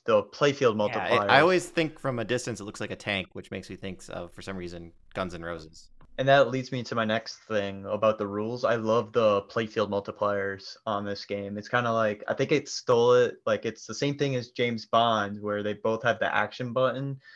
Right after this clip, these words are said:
Speaker 1: playfield multipliers. And, uh, I like how,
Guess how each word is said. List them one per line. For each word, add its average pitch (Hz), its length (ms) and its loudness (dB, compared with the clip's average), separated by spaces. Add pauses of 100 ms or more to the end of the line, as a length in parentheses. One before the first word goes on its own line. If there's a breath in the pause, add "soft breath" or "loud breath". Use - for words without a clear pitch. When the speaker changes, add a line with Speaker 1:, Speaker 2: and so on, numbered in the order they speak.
(320 loud breath)
Speaker 1:
playfield 135 300 2
multipliers. 139 800 2 (600 soft breath)
And, 110 480 -2
uh, 104 400 0 (520)
I 123 80 2
like 135 180 8
how, 120 540 4